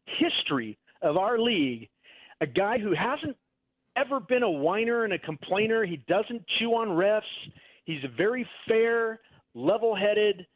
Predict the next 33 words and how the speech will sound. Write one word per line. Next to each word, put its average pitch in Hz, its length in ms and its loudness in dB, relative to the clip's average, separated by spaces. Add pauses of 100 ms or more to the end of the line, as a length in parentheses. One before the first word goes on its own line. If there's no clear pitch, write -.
(200)
even-keeled 226 720 0
guy. 185 500 0 (420)
He, 170 200 0
he 180 180 2
has 165 180 2
no 285 280 0
history 226 540 0
for 143 100 -4
that 147 280 -2
kind 160 160 -4
of 131 80 -6 (100)
stuff, 156 260 0 (520)
and 175 300 -2 (200)
to 185 100 0
be 226 240 -4
ignored 160 760 2 (300)
like 151 220 -2 (180)
Cheffers 208 380 -2
was 143 200 -4
doing 139 360 0
was 143 220 0 (200)
incredibly 151 960 -2
disrespectful, 135 800 -2
I 165 220 0
thought. 104 220 -10 (480)
And 160 320 0
I 175 160 0
thought 262 220 0
the 277 60 -6
crowd 254 360 -2
did 151 140 -6 (100)
too. 240 160 -2
At 139 100 2